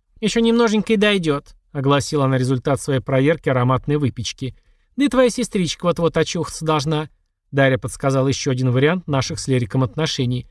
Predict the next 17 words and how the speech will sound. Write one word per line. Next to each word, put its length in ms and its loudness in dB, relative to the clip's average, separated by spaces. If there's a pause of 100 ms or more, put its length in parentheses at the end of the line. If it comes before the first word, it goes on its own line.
(340)
«Тогда 180 0
и 100 2
сядем 320 0
трапезничать». 800 -2 (680)
Ну 80 -4
и 40 2
что, 440 -2
вполне 340 0
себе 220 -2
нормальная 520 2
легенда 420 0
получается, 680 -2 (240)
раз 240 -4
моя 180 2
подруга 380 0
строптивая 580 -2
такая. 480 -4